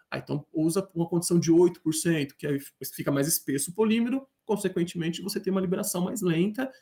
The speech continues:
Então, se ajusta nessa variação, né?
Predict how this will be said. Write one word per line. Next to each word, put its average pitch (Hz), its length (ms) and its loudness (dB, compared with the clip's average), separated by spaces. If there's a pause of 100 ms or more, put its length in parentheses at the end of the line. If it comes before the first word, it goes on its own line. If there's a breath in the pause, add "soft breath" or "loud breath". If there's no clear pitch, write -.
(220 loud breath)
Então, 190 160 2
se 190 140 2
ajusta 233 720 2 (220 loud breath)
nessa 196 480 2 (100)
variação, 190 840 2
né? 160 340 0